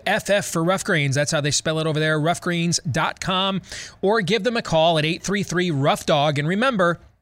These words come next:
that first fourteen-day Jumpstart bag is free. You just pay for the shipping at rough greens dot com. Well, I, I mean, I, I just,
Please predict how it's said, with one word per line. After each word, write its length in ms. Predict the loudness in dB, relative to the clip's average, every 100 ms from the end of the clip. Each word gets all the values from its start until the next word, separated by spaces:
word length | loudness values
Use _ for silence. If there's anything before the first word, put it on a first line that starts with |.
| _ _ _ -14 -6
that 160 | -6
first 340 | -2 -2 -2 -2
fourteen-day 540 | -4 -2 -2 0 0
Jumpstart 480 | 0 -2 -2 -2 0
bag 320 | 0 0 -4 -8 -10 -2
is 200 | 0 0
free. 440 | 0 0 -2 -4 -6
You 140 | -4
just 180 | -2 -2
pay 140 | -2 -2
for 100 | -2
the 80 |
shipping 400 | -2 -2 -4 -8 -12 -18 -14 -4
at 140 | -2
rough 220 | 2 0
greens 360 | 0 -2 -2 -4
dot 240 | -2 -4
com. 300 | -2 -4 -4 -10 _ -20 -20 -20 -20 -20 -6
Well, 460 | 2 4 4 2 -2 -12 _ _ _ _ _ -20 -16
I, 140 | -12 -8
I 120 | -2 0
mean, 280 | 2 0 -2
I, 140 | -4
I 140 | -2 0
just, 300 | 2 0